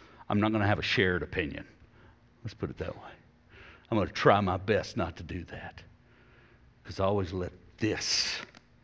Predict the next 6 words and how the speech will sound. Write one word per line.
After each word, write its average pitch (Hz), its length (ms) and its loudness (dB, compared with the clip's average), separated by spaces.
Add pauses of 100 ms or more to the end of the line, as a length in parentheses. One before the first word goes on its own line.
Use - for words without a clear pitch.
(500)
trump - 480 -2 (540)
my 80 300 0
opinion. - 560 -10 (1400)
Always 110 320 6
let 101 400 -4
this, - 720 0